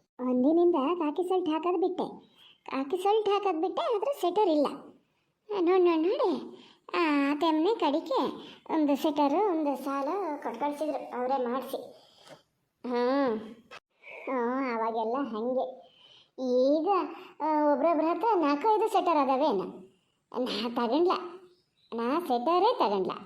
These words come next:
ನೀವು ನಂಬ್ತೀರಾ ಇಲ್ಲ? ಅತ್ತೆಮ್ಮ ಕೊಡ್ಸಿದ್ದು ಏನೊಂದು ಸ್ವೆಟರ್ ಅದೆಯಾ, ಭಾಳ ಚಳಿ ಇದ್ದಾಗ ಹಾಕಿದ್ದೀನಿ. ಈಗ ಅಲ್ಲಿ ಬಿಸಿಲಲ್ಲಿ ಕೂತ್ ಬಂದ್ನಲ್ಲ, ಅಂತ ಒಂದೇನು ಚಳಿಯಾಗಿ ಕಾಣ್ಲ,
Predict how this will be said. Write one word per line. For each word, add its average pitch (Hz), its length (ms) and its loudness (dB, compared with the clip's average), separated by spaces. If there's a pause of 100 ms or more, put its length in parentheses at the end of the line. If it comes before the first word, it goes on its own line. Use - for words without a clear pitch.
ನೀವು 277 160 2
ನಂಬ್ತೀರಾ 294 460 2
ಇಲ್ಲ? 254 160 2 (640)
ಅತ್ತೆಮ್ಮ 339 340 2
ಕೊಡ್ಸಿದ್ದು 349 400 0
ಏನೊಂದು 349 380 4
ಸ್ವೆಟರ್ 339 340 0
ಅದೆಯಾ, 339 640 2
ಭಾಳ 208 580 -2
ಚಳಿ 311 280 2
ಇದ್ದಾಗ 330 240 2
ಹಾಕಿದ್ದೀನಿ. 302 540 0 (1120)
ಈಗ 359 180 2
ಅಲ್ಲಿ 440 200 2
ಬಿಸಿಲಲ್ಲಿ 403 560 2
ಕೂತ್ 403 240 2
ಬಂದ್ನಲ್ಲ, 320 400 2 (800)
ಅಂತ 370 180 4
ಒಂದೇನು 330 360 4
ಚಳಿಯಾಗಿ 330 360 4
ಕಾಣ್ಲ, 277 280 2